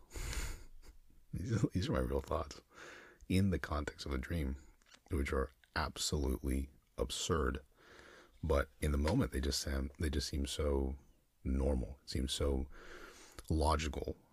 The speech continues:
that, of course, the toilet is still present. It's just that the toilet now has sort of camouflaged itself, so it's difficult for me to see it. And, uh, no, I was wrong. The toilet,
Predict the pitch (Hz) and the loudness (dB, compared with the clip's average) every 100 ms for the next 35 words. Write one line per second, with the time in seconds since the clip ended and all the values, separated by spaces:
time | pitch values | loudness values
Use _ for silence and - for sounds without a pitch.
0 | _ - 71 - - - - 120 - 78 | _ 0 0 0 -6 -16 -4 -2 2 2
1 | - 73 - 120 71 - - 85 73 - | 2 2 4 4 4 2 2 2 2 -2
2 | - _ - 85 73 60 - - - 76 | -12 _ 2 4 6 2 -2 -6 -4 -2
3 | 78 69 - 69 69 69 69 69 64 71 | 0 0 2 2 2 0 0 -2 0 0
4 | 62 62 - - - - - - - 107 | 0 -4 -12 -20 -18 -18 -20 -14 4 6
5 | 87 76 69 67 67 71 67 71 67 - | 6 6 4 2 0 0 0 0 -2 -2
6 | 76 73 - 64 - - - - - - | -2 -2 -2 -4 -4 -12 -20 -20 -20 -4
7 | 67 67 - 80 69 64 - - - - | -2 0 -2 -2 -2 -2 -12 -20 -20 -20
8 | - _ - _ _ - - _ _ _ | -20 _ -20 _ _ -20 -20 _ _ _
9 | - - - - - - - - - - | -20 -20 -20 -20 -18 -20 -20 -20 -20 -20
10 | - _ - 67 64 69 69 69 67 76 | -20 _ -2 0 2 0 4 4 4 2
11 | 90 73 71 69 76 69 69 73 - 71 | 2 4 2 2 2 2 0 -4 0 0